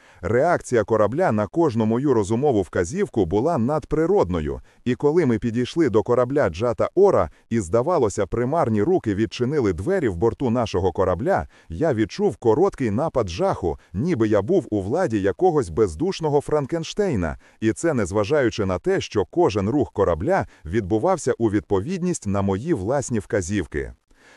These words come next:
Джад Ор стояв на вузькій палубі свого маленького літака, здивовано дивлячись на дивний корабель, який підплив до нього. "Якби я не очікував цього", — сказав він, — "я б уже мчав до Геліума.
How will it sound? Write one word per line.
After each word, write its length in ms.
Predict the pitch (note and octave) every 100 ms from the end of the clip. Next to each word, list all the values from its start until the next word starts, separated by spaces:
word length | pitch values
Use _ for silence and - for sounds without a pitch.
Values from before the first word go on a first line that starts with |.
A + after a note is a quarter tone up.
| -
Джад 360 | E2 B2 B2 -
Ор 260 | E3+ F#3 G2+
стояв 380 | - G#2+ D3 C3+
на 140 | A2+
вузькій 380 | G#2+ G#2+ C#3 A2
палубі 440 | E3+ F#3+ D3 G2
свого 400 | F#2 G2+ G2 E3
маленького 580 | A#2+ G2+ C#3 C3+ C3+ C3
літака, 560 | C3+ E3 D#3 D#3+ F#2+ C#2+ - -
здивовано 680 | D2+ D#2+ G#2 F#3+ F3 D#3+
дивлячись 540 | G2 D#3+ C#3+ A#2 G#2+ -
на 120 | F#2
дивний 360 | F#2 D3 G#2+ A2+
корабель, 460 | G2 F2+ G2 G3
який 400 | A#2 G#2 - F3
підплив 500 | - A#2+ - E3+ D3
до 120 | G2+
нього. 440 | A#2+ C3 D#2+ A#1+ A#1+ _ _ - _
"Якби 440 | F#2 A#2+ A2+ D3
я 220 | C#3+ F3+ D3
не 100 | B2
очікував 580 | A2 - B3 F#3 A#2+
цього", — 340 | E2+ B2+ G#2 G2+
сказав 420 | - A2+ A#2+ G2
він, — 280 | C#3 F#2 C2 - -
"я 240 | F#2+ E3
б 60 | A2+
уже 320 | G#2 F2+ F#3
мчав 360 | C3 - E3+ C#3+
до 100 | F3+
Геліума. 640 | F#3+ G3+ G2+ E2 D2 A#1+